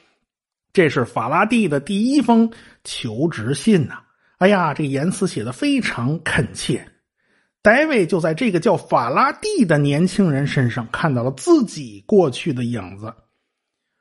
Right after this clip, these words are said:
法拉第啊，就像自己过去一样，是敢于向命运挑战，勇于追求根本不属于自己的东西，而且他对未来是充满了希望的。而且呢，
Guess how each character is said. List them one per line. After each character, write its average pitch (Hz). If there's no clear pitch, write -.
法 147
拉 247
第 294
啊， 104
就 240
像 190
自 311
己 104
过 220
去 254
一 127
样， 277
是 165
敢 117
于 151
向 196
命 190
运 139
挑 98
战， 143
勇 147
于 127
追 254
求 185
根 247
本 226
不 -
属 -
于 120
自 156
己 113
的 101
东 135
西， 120
而 143
且 127
他 151
对 151
未 202
来 101
是 123
充 170
满 139
了 95
希 -
望 135
的。 -
而 156
且 175
呢， 156